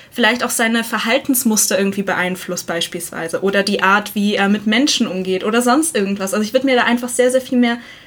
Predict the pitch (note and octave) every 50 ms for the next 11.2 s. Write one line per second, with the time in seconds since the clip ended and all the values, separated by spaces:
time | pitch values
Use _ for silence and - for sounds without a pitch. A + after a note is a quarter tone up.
0 | - - - - D4 D#4 D#4+ - - A3 G#3 G3+ F#3+ G3 F#3+ G3+ G3 - - A#3
1 | A#3 B3+ B3 - - - - - - - A#3+ A#3 A#3 A#3 - - B3 D4 E4+ F4
2 | E4+ F4 F4+ E4+ - - _ - - C4+ C4+ C4+ C4 C4+ B3+ A#3+ A#3+ C4+ C#4 C#4+
3 | - - C#4 B3+ B3+ B3+ B3+ - B3 A#3+ A#3+ A#3+ A#3+ A#3+ A#3+ - A#3 A3+ - -
4 | A#3 A3 A3 A3+ A#3 A#3+ B3 B3+ B3+ B3+ B3+ B3+ B3+ - - _ _ _ _ _
5 | _ - - - A3+ A3+ A3+ A#3 A#3 A#3 A#3+ A#3+ - - A3 A#3 B3 B3 A#3+ G#3
6 | G3 - - - - G3+ F#3+ G3 - G3+ D#3 F3 G3 - - - - - - -
7 | - G#3+ G#3 - A#3+ A#3+ - A#3+ B3 A#3+ - - - A#3+ A#3+ A#3+ A#3 A#3 A#3 -
8 | _ _ _ _ _ _ _ _ _ _ _ _ _ _ - - B3 B3+ B3 -
9 | - - - - - - - - A#3+ B3+ B3+ - - - - - C#4 C#4+ D4+ C#4+
10 | - C#4 E4 F4 - - - - B3 A#3+ B3 B3 - - C4+ - - - B3+ B3
11 | A#3+ C4 B3+ -